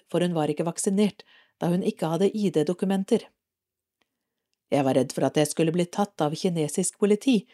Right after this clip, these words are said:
mens jeg gikk på gaten uten vaksinasjonsbevis. Jeg forsto at vi måtte komme oss ut av Kina.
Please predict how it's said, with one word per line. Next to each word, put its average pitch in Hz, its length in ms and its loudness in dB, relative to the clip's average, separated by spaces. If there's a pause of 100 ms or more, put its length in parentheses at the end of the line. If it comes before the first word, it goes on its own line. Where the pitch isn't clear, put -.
(400)
mens 170 240 -2
jeg 185 80 4
gikk 180 240 -4
på 202 80 2
gaten 202 480 -2
uten 175 380 -2
vaksinasjonsbevis. 202 1200 -2 (920)
Jeg 185 80 2
forsto 190 400 0
at - 80 -4
vi 208 80 0
måtte 208 320 -2
komme 202 240 0
oss 220 220 -2
ut 247 260 0
av 247 80 -2
Kina. 147 380 -6